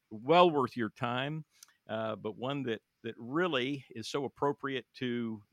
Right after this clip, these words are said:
this whole podcast and our Common Grounds Unity, uh, movement that's underway. Our guest is Douglas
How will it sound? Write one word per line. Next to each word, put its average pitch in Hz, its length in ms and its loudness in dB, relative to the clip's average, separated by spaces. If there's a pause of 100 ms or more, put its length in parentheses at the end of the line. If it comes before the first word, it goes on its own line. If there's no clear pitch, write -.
this 139 240 0
whole 135 200 -2
podcast 127 840 -6
and 113 120 -4
our 101 120 -6
Common 120 360 -8
Grounds 110 420 -8
Unity, 110 560 -4 (560)
uh, 104 220 0
movement 131 580 2
that's - 200 -10
underway. 98 440 -4
Our 131 160 4
guest 156 460 -2
is 110 200 -6
Douglas 151 640 -2